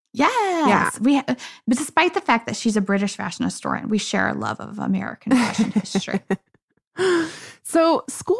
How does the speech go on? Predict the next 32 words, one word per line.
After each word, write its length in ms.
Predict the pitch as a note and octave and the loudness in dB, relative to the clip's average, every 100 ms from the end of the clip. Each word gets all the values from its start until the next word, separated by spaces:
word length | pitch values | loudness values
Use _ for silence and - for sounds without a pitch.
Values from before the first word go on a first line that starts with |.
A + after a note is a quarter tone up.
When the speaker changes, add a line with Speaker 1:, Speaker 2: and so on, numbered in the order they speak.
| C#5 | 4
Speaker 2:
will, 100 | A4+ | 4
of 100 | D4+ | 2
course, 300 | - A3+ A#3 | 2 2 2
provide 680 | - A3+ F#3+ G3 G3 F#3+ F3 | -2 0 4 6 6 4 2
you 220 | F#3+ F#3 | 2 2
with 260 | F#3 - - | 0 -2 -2
the 100 | F3+ | 2
foundational 680 | F3+ F3 E3+ E3+ - C4 | 2 2 2 2 2 0
skills 460 | B3+ - B3+ B3+ A#3+ | 0 0 2 4 4
and 100 | G3+ | 2
methodologies 880 | F3+ F3+ F3+ E3 F3 F3 F3 E3+ - | 2 4 4 4 4 4 2 2 -4
to 120 | - | -4
conduct 440 | - D#3+ F#3+ G#3 | 0 4 4 2
research. 460 | G3+ F#3+ - F#3 F3 - | 2 2 2 0 2 2
I 80 | |
know 180 | F#3 F#3+ | 6 6
that 220 | F3 E3+ | 4 2
that 180 | E3 D3+ | 2 4
re-, 180 | F3 E3+ F3 | 2 2 4
really 220 | F#3 E3+ | 4 4
was 100 | E3 | 2
helpful 320 | F3 D#3 F3+ | 0 0 0
with 100 | D#3+ | 2
me 140 | E3 | 2
a 80 | E3 | 4
lot 200 | D#3 C#3 | 4 4
in 100 | E3 | 2
just 240 | - - E3 | -2 -4 0
learning 380 | F3 F3 F3 | 4 4 4
how 440 | E3 - F3 F3+ F#3+ | 0 0 2 4 4
to 240 | - E3 | 0 -2
research, 560 | D#3 D3+ - C3 C#3 | 0 -2 -2 -4 -4